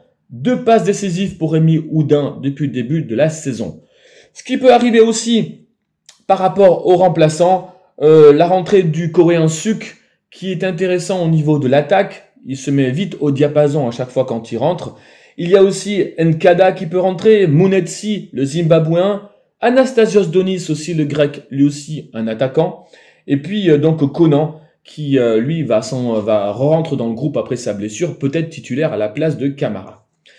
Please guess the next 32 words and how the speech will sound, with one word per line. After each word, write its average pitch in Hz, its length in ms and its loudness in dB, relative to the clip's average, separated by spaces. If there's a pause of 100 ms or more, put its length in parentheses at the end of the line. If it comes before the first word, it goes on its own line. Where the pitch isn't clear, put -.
(440)
Euh, 196 280 6
sur 214 180 -2
le 247 120 2
côté, 233 300 -2
les 214 120 4
blessés, 208 320 -2
donc, 190 300 -2
euh, 175 260 4
c'est 170 240 0
Zeneli, 185 500 2
Herbert 156 320 -2
Zeneli 156 380 -2
depuis 143 260 -2
un 131 320 0
bon 120 220 -4
moment, 160 320 0
le 143 100 -2
Kosovar. 139 640 -2 (400)
Et 139 120 0
puis, 180 320 0
euh, 151 100 6
Mathieu 165 260 0
Cafaro 160 500 2
va 135 140 2
manquer, 135 380 -2
puisque 143 220 -8
Mathieu 135 240 -4
Cafaro, 143 420 0
qui 143 140 -4
lui 156 340 -4 (400)
peut 254 180 -2
jouer 214 640 -2